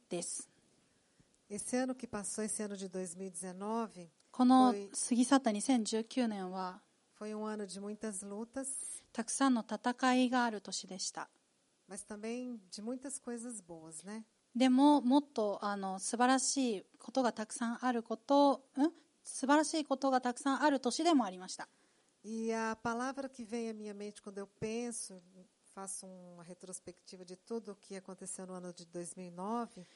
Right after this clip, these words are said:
Speaker 1: 二千十九年を自分の頭の中で振り返るときに、私の頭の中に来ることは、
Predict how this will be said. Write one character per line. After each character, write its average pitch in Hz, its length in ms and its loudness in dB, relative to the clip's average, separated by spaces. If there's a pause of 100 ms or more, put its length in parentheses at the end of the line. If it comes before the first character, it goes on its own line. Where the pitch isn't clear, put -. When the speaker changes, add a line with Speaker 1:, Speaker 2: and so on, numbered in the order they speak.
(200)
Speaker 1:
二 240 100 0
千 285 260 4
十 254 200 2
九 269 200 2
年 226 200 2
を 196 40 -6
自 190 140 -6
分 208 140 -2
の 220 80 2
頭 226 260 0
の 226 140 0
中 226 200 0
で 202 120 -6
振 - 140 -10
り 226 100 -4
返 240 260 2
る 220 80 -2
と 226 140 -4
き 233 160 0
に、 277 400 6 (260)
私 220 220 -2
の 233 80 0
頭 233 320 -2
の 233 100 2
中 233 240 2
に 190 140 -6
来 - 120 -2
る 208 120 -2
こ 196 140 -8
と 196 200 -4
は、 214 360 2